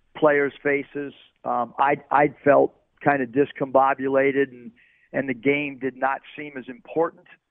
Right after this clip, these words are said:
uh, while it was going on as other games did, just because of, of, of a,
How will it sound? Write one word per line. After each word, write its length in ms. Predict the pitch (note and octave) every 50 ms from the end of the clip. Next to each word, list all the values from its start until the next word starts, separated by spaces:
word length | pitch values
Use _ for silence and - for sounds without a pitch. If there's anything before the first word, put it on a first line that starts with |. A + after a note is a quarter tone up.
| _ _ _ _ _ _ -
uh, 320 | C3+ B2+ B2 C3 B2+ B2 - -
while 320 | B2+ B2 C#3 C#3+ D3 D3+ D3
it 60 | -
was 160 | C#3 C#3+ B2+
going 360 | A#2+ D3 D3 C#3+ C#3+ C#3+ C3+
on 300 | C3 C3 C3+ C#3 C#3 C3
as 120 | C3 B2 A2 - -
other 240 | C3 C#3 C3+ D3 C#3+
games 400 | - C#3+ C#3 C#3 C#3 C#3 C3+ A#2+ - -
did, 300 | C3 C#3 C#3 C#3 C3 A2+
just 200 | B2+ C3 - -
because 340 | C3 B2 - C#3 C3+ B2+ A2+
of, 160 | C3 B2 A2+ - _ _ _ _ _ _ _ _ _ _ _ -
of, 240 | A#2+ B2 B2 A#2+ - _ -
of 160 | C#3 B2 A2+
a, 60 | A#2+